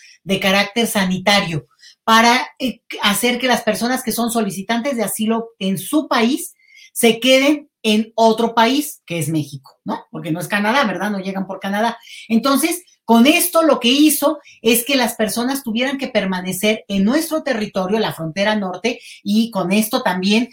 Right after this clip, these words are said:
se detuvo mucho el flujo en Tapachula por parte de la autoridad mexicana. Y entonces, lo que, lo que provocó es que durante más de dos años,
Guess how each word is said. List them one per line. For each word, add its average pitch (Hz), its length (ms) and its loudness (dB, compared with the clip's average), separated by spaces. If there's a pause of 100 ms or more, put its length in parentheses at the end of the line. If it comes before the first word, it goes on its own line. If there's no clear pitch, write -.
(120)
se 208 140 -2
detuvo 233 420 2
mucho 247 480 0
el 190 220 0
flujo 247 520 -2 (140)
en 233 220 2
Tapachula 208 680 0
por 175 160 -2
parte 220 300 2
de 226 60 2
la 190 60 0
autoridad 165 380 -4
mexicana. 190 640 -4 (380)
Y 226 160 8
entonces, 285 480 2 (320)
lo 233 240 6
que, 240 260 4
lo 226 160 4
que 220 140 0
provocó 220 420 2
es 294 100 4
que 320 120 -2
durante 214 580 -2
más 214 300 4
de 339 100 -2
dos 330 220 0
años, 226 500 0